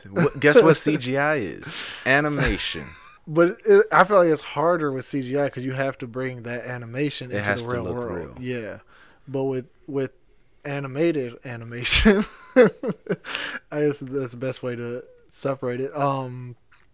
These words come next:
Speaker 2: it's already there, so you can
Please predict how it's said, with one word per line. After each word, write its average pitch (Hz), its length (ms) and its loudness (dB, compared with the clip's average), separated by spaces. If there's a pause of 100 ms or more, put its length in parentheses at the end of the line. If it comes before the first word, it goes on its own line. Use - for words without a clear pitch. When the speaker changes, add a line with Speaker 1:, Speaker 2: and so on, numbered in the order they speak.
(840)
Speaker 2:
it's 165 160 2
already 160 380 4
there, 131 300 0
so 135 120 -8
you 147 160 0
can 139 340 -6